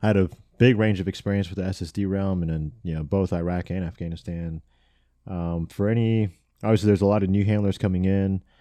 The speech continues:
Uh, is there any kind of, I guess, advice that you would say to any handler in any service,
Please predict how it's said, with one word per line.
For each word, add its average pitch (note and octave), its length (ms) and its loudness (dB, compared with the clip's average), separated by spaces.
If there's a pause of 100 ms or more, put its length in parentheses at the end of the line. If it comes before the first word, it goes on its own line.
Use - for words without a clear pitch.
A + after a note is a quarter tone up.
(600)
Uh, F2+ 300 2
is F2 80 2
there A#2 100 8
any A2+ 220 6
kind A#2 220 6
of, G#2+ 360 2
I G#2 80 2
guess, A2 200 6
advice G#2 480 6
that A2 80 4
you G#2 100 6
would G2+ 140 4
say G#2+ 260 6
to F#2+ 140 2
any G#2 260 6
handler F#2 340 6
in E2+ 60 4
any G2+ 160 4
service, F2 640 0